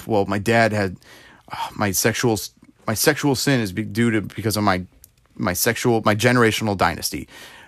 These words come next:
And, you know, my sexual, me giving into sexual sin is because I, you know, X, Y, Z, you could fill in the blank.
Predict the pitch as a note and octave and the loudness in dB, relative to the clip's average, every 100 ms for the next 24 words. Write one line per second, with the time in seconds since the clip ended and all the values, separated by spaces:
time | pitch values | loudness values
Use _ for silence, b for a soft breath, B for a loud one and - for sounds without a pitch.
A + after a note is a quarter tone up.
0 | B B2 A2 F#2 E2 _ _ - G#2 G2 | B 0 2 0 -4 _ _ -4 -2 0
1 | F#2+ - C3 - C3 A2+ G#2+ - B - | 0 2 0 2 2 4 2 -2 B 0
2 | C3+ C#3 C3 A#2+ A2 A#2 - G#2 - A#2 | 2 4 4 4 2 0 0 -4 -2 -2
3 | G2 G2 G2 G2 F2+ - G#2 G2 G2 F#2 | -2 -4 0 0 0 -4 0 2 2 -2
4 | - - B2 - _ - A2+ G2+ F#2 F2 | -8 -10 -8 -8 _ -14 -4 -2 2 0
5 | - _ - - - F3 A3 E3+ D#3+ C3 | -2 _ -12 -4 0 0 0 0 0 0
6 | B2 D3+ - F3+ C#3+ B2+ G2+ A2+ E2 | 0 0 2 2 4 2 2 -2 -2